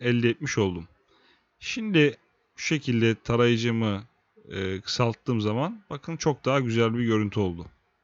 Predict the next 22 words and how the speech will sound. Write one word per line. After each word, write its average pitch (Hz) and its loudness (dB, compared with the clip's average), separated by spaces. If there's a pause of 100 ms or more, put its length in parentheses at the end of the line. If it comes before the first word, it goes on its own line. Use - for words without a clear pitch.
(760)
Şimdi 185 -2
benim 196 2
en 220 2
son 175 -2
istediğim 165 -2
şey 170 -2
neydi? 170 0
Benim 160 -2
bunun 185 -2
üstüne 185 -2
geldiğimde 135 2 (460)
bu 123 2
border'ın 170 6 (720)
biraz 151 4
daha 127 2
farklı 131 0
gözükmesi. 92 -2 (920)
Şimdi 165 -6
bu 208 -2
işlemi 151 0
nasıl 117 -2
yapacağız? 120 -6